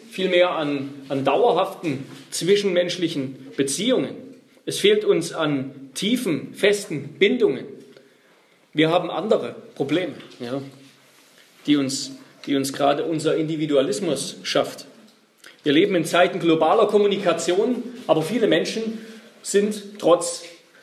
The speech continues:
sozialer Medien und all diesen Dingen eigentlich einsam, besonders auch junge Menschen.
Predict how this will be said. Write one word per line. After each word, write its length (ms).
sozialer 420
Medien 600
und 140
all 140
diesen 260
Dingen 300
eigentlich 640
einsam, 400
besonders 460
auch 200
junge 220
Menschen. 340